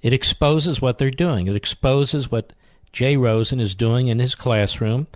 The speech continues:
uh, the, the ideology that he's pushing, the, the, uh, in my view, my personal opinion is the way that he, uh, he is destroying the notion, the profession of, uh, journalism,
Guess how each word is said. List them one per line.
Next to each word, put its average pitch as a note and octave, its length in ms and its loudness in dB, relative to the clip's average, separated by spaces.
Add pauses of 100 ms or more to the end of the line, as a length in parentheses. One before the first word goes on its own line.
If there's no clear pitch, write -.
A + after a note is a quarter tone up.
(520)
uh, G2+ 400 0 (140)
the, G#2+ 260 -2
the G#2+ 200 0
ideology B2+ 640 2
that C3 120 -2
he's C#3 160 -4
pushing, B2 580 -2 (120)
the, G#2 360 -2
the, G#2 360 -2
uh, F#2+ 220 0 (440)
in A2 140 0
my D3 280 2
view, G#2 520 0
my A#2 140 -2
personal B2+ 460 -2
opinion A2+ 460 -2
is A2 400 -2
the A#2 120 -2
way A#2 200 0
that A2 180 0
he, G#2+ 300 -2
uh, F#2+ 220 0 (880)
he A2+ 100 0
is G#2 120 -2
destroying B2+ 640 0
the A2 80 2
notion, A#2 420 0
the G2+ 80 -2
profession B2 640 -2 (220)
of, A2 260 0
uh, A2 140 2
journalism, A#2+ 680 0